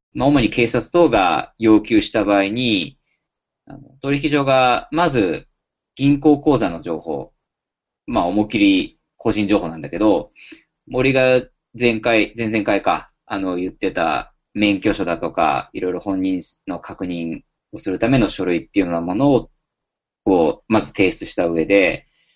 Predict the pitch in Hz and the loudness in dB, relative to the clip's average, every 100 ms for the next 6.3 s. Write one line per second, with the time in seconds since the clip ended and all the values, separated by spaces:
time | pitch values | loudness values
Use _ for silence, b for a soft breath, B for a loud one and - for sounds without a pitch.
0 | _ _ _ - - - - - - - | _ _ _ -16 -12 -12 -14 -14 -16 -16
1 | - 160 165 170 165 170 165 151 _ _ | -2 2 2 2 0 2 0 -2 _ _
2 | _ - 101 - - - 156 156 185 180 | _ -10 -8 -8 -8 0 0 4 2 2
3 | 170 165 156 165 170 170 147 107 85 82 | 2 2 0 -2 -2 -2 2 2 2 0
4 | 98 87 73 _ _ _ 123 110 110 110 | 2 2 -2 _ _ _ -2 0 0 0
5 | 104 92 78 - _ _ _ _ _ - | 0 0 -4 -6 _ _ _ _ _ -20
6 | - - | -20 -20